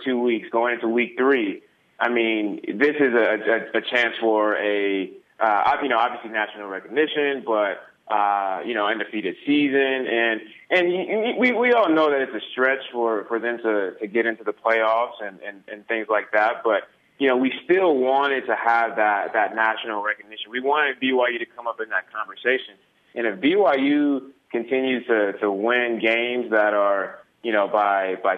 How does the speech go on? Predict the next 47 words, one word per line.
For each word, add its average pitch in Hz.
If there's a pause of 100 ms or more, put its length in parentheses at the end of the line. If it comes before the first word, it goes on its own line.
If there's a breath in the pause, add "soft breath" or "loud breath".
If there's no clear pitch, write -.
seven 113
points, 110
eight 110
points, 110
nine 107
points 107
to 107
these, 101 (140)
these 107 (120)
teams 113
that, 104 (320)
you 117
know, 107
aren't 110
really 120
that 110
great 113
in 113
the 110
eyes 113
of, 110
of, 101
of, 101 (200)
of 98 (100)
voters 123
and, 98
and, 95
and, 87 (140)
and, 92
and 98
the 90
nation, 135 (560 soft breath)
then, 139
you 151
know, 135
how, 156
how 160
much 151 (160)
credibility 127
can 113
you 107
give 117
B 104
Y 98
U? 92
And 104
that's, 131